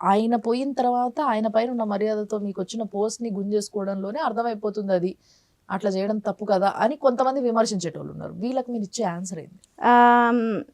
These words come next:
Speaker 2: కామన్‌గా అంటే, నేను నా పర్సనల్, ఆ, చెప్తున్నాను, నా పర్సనల్ అభిప్రాయము, రాజకీయాల్లో,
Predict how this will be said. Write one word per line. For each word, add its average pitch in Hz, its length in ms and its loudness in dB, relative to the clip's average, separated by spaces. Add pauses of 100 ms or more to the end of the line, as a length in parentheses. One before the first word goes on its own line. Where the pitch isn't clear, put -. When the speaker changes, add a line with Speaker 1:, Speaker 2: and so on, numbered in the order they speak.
(260)
Speaker 2:
కామన్‌గా 285 460 12
అంటే, 269 180 4
నేను 277 480 8
నా 233 220 4
పర్సనల్, 254 640 6
ఆ, 175 540 4 (160)
చెప్తున్నాను, 160 480 -6
నా 160 100 -4
పర్సనల్ 196 400 -2
అభిప్రాయము, 180 640 -2
రాజకీయాల్లో, 202 1040 0